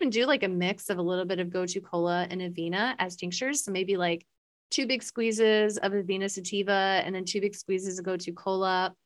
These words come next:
Mix it in a little bit of warm water. If you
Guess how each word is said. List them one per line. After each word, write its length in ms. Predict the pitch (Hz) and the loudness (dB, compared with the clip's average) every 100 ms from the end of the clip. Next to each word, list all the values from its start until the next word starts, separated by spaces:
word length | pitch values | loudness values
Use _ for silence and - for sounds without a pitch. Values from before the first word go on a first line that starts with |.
| _ _ | _ _
Mix 300 | 196 208 - | -2 -2 0
it 120 | 208 | -2
in 160 | - 185 | 0 -2
a 60 | 180 | -2
little 220 | 175 175 | -2 0
bit 120 | 175 | 0
of 100 | 170 | -2
warm 360 | 170 160 160 202 | -2 -4 -4 -2
water. 600 | 285 320 311 302 302 294 - | 4 6 8 6 6 4 0
If 200 | 214 208 | -4 -2
you 240 | 196 180 | -2 -2